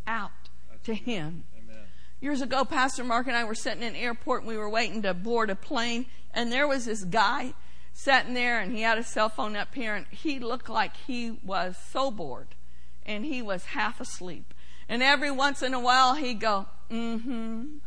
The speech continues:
Speaker 1: <laughs> "Okay." And Pastor prophetically said, "You know, I bet he's talking to his wife, and she has no idea he's not listening to a word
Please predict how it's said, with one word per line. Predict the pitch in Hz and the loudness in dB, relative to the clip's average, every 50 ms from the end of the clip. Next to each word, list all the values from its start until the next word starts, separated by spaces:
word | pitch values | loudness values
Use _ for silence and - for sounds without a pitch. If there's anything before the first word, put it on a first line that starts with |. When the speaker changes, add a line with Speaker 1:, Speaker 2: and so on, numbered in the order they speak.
| - - - - - - - - - 220 202 - - 196 - - 247 233 196 | -4 -4 -4 -4 -4 -4 -4 -4 -4 -4 -4 -4 -4 -4 -4 -4 -4 -4 -4
Speaker 1:
<laughs> | 190 202 202 196 196 190 180 170 170 170 - - - - - - - - - - - - - - | -4 -4 -4 -4 -4 -4 -4 -4 -4 -4 -4 -4 -4 -4 -4 -4 -4 -4 -4 -4 -4 -4 -2 0
"Okay." | - 240 247 240 220 - 277 262 233 226 226 220 214 233 247 240 240 - - - - - - - - - - - - - - - - - - | 2 2 4 2 2 0 0 0 0 0 0 0 -2 -2 -2 -2 -2 -2 -2 -2 -2 -2 -2 -2 -2 -2 -2 -4 -4 -4 -4 -4 -4 -4 -2
And | - 254 - | -2 -2 0
Pastor | - - 392 403 392 440 - - - 240 226 226 | 0 2 2 2 2 2 0 0 0 0 0 0
prophetically | - - 226 - - 277 285 277 262 - - 233 233 | 0 -2 0 2 4 4 4 4 2 2 0 0 -2
said, | 226 - 247 226 202 202 | 0 0 0 0 0 0
"You | 220 240 | 0 0
know, | 247 269 | 0 0
I | 262 220 | 0 0
bet | 190 220 240 254 | 0 0 0 0
he's | 226 190 - - | 0 0 -2 -2
talking | - 277 240 240 - 226 202 190 | 2 2 2 2 2 0 -2 -2
to | 220 | -2
his | 208 180 170 - | -2 -2 -2 -2
wife, | 196 190 208 233 247 240 247 - | 0 0 2 4 4 2 2 0
and | 185 190 | -2 -4
she | - 254 247 | -2 -2 -2
has | 202 185 180 190 | -2 -2 -2 -2
no | 190 214 247 254 | -2 -2 0 2
idea | 247 247 254 240 220 226 196 | 2 2 2 2 0 -2 -2
he's | 170 185 214 | -2 -2 -2
not | 220 196 - - | -2 -2 -2 -2
listening | - - - - 214 190 190 | -2 0 0 -2 -2 -2 -2
to | 190 196 | -2 -2
a | 185 180 | -2 -2
word | 180 202 220 214 170 - - | -2 -2 -2 -2 -2 -2 -2